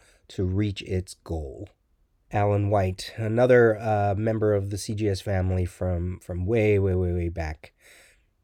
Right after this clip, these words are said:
From Barry Nugent from Geek Syndicate, the Geek Syndicate podcast. Uh, he has a book out right now called Trail of the Cursed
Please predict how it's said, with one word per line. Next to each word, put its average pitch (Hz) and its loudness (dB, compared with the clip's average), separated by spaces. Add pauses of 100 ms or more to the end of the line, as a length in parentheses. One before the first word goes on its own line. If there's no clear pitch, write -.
(200)
From 113 0
Barry 151 4
Nugent 180 2
from 107 -4
Geek 127 -4
Syndicate, 170 -2
the - -6
Geek 110 -4
Syndicate 113 -4
podcast. - -6 (760)
Uh, 98 0
he 101 -2
has 107 0
a 101 2
book 120 2
out 120 2
right 113 2
now 127 0
called 151 0
Trail 139 2
of 101 -2
the 95 -2
Cursed - -4